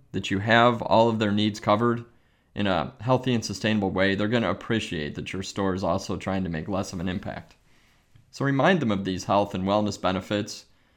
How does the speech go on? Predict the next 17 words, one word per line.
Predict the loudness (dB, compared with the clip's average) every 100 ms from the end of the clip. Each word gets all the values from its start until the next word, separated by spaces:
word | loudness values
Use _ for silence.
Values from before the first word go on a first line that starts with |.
| _ _ _ -2
Make | -2
sure | 2 4
they | 6 4
see | 2 0
that | 2 2 0
huge | 0 2 2
pollinator | 2 4 4 2 0
display | -2 -4 0 2
you'd | 2 0 -2
better | -4 0 2
be | 0
planning | 0 0 0 -2
for | -4 -4
this | -4 -4
spring | -2 -2 -2
and | -2
summer. | 0 0 -2 -6